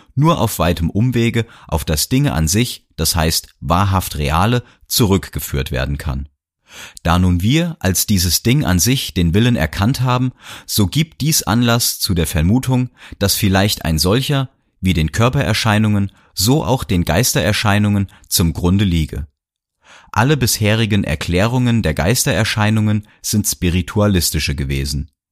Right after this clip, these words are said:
Eben als solche erleiden sie die Kritik Kants im ersten Teile seiner Träume seines Geistersehers. Ich versuche hier eine idealistische Erklärung.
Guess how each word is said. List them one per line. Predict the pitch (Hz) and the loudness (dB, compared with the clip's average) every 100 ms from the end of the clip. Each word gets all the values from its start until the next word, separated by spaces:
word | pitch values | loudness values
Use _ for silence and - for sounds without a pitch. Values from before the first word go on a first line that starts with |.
| _ - - - | _ -20 -14 -2
Eben | 107 123 135 | 0 2 0
als | - - | 0 0
solche | 107 117 160 170 160 - | 2 2 2 -2 -2 -2
erleiden | 90 80 87 107 107 | -2 0 0 0 0
sie | 104 | 0
die | 90 | -2
Kritik | - 85 73 101 - - | -4 -6 -4 -4 -4 -4
Kants | 101 139 - - _ - _ | -2 0 -2 -6 _ -20 _
im | 85 - | -2 0
ersten | 104 131 - 127 | 0 0 -2 -2
Teile | - 90 95 101 | 0 2 2 0
seiner | 82 73 73 | 0 -2 -2
Träume | - 76 90 107 | -4 0 2 2
seines | 101 78 95 - | 0 0 0 0
Geistersehers. | 82 78 - 71 67 65 67 - - _ _ _ - - - | 0 0 -2 -4 -4 -6 -6 -8 -12 _ _ _ -20 -10 -4
Ich | 160 - | -2 0
versuche | 143 123 127 127 | 0 0 0 2
hier | 110 113 | 0 0
eine | 92 98 | 0 0
idealistische | - 92 85 73 87 - 101 - | 0 0 0 0 0 0 -2 -2
Erklärung. | - - 82 71 65 - | -2 -2 -2 -2 -4 -8